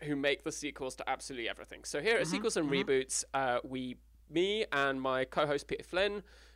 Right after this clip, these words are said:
Speaker 1: uh, pitch to each other the sequels and reboots that Hollywood just doesn't have the fucking balls
Speaker 2: <laughs>
Speaker 1: to come up
Speaker 2: All
Speaker 1: with.
Speaker 2: the, all the execs are gonna listen to our, our pitches and our ideas and just feel real silly and be like, "You know what? Let's,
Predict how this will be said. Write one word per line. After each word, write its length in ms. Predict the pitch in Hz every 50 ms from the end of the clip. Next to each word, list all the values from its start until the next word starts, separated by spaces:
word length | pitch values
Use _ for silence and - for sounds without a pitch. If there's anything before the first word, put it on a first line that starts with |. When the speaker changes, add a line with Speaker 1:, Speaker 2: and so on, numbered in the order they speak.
| - - - -
Speaker 1:
uh, 220 | 135 135 135 135 135
pitch 400 | - - - - - - - -
to 140 | - 202
each 160 | 170 - - 185
other 360 | 151 139 127 127 123 123 123
the 120 | - -
sequels 380 | - - 196 185 - 196 185 165
and 140 | 175 156 147
reboots 380 | 147 143 131 - 127 123 -
that 100 | - 135 131
Hollywood 500 | - 175 170 165 165 165 160 156 147 143
just 200 | - 147 - -
doesn't 240 | 208 190 165 165 156
have 120 | 147 143
the 100 | - 107
fucking 720 | - - - - - - 202 175 - - 190 175 170 170 151 - - -
balls 880 | - 185 - 156 - 214 - 381 - 254 214 - - - - - - - - - - - - - - - 254 - - - -
Speaker 2:
<laughs> 720 | - - - - - - - - - - - - - - -
Speaker 1:
to 100 | - 170
come 240 | - - 180 156 151
up 100 | 143 139
Speaker 2:
All 100 | 226 254
Speaker 1:
with. 80 | 254 262
Speaker 2:
the, 180 | 247 226 190 - - 269 - -
all 160 | 214 220 233
the 140 | 214 254 240
execs 420 | 208 180 180 196 180 156 - -
are 20 |
gonna 160 | 160 170 156 151
listen 280 | 160 170 - - 170 -
to 140 | - 165
our, 260 | 160 156 160 156 151 156
our 240 | - 151 147 151 -
pitches 380 | - 170 156 - - 139 123
and 100 | 123 131
our 120 | 127 127 127
ideas 360 | 127 123 117 131 120 113 104
and 80 | 120 127
just 180 | 131 131 - -
feel 200 | 143 127 120 123
real 280 | 131 147 147 147 151
silly 520 | 143 - - 156 135 120 113 110 107 104 - - 180 - - - -
and 160 | 226 180 -
be 100 | 202 185
like, 220 | 139 135 123 127 -
"You 80 | - 185
know 220 | 180 151 135 131 131
what? 160 | 139 - -
Let's, 260 | 175 180 175 - -